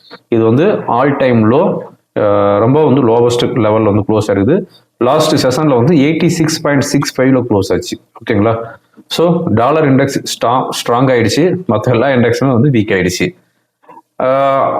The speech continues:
ஆயிலும் வந்து, அதாவது, Brent க்ரூடு வந்து ஸ்லைட்லி வந்து இன்க்ரீஸ் ஆயிருக்குது. அதுக்கடுத்து வந்து கோல்டு வந்து ஸ்லைட்லி வந்து டவுன் ஆயிருக்குது. டூ தௌசண்ட் செவன் ஹண்ட்ரட்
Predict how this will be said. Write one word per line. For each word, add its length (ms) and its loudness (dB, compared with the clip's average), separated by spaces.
ஆயிலும் 440 2
வந்து, 220 2
அதாவது, 200 2
Brent 300 2
க்ரூடு 280 0
வந்து 260 2
ஸ்லைட்லி 560 0
வந்து 200 2
இன்க்ரீஸ் 400 2
ஆயிருக்குது. 460 0
அதுக்கடுத்து 380 2
வந்து 140 2
கோல்டு 320 2
வந்து 340 2
ஸ்லைட்லி 380 2
வந்து 200 2
டவுன் 240 2
ஆயிருக்குது. 420 0
டூ 140 0
தௌசண்ட் 500 2
செவன் 200 0
ஹண்ட்ரட் 240 0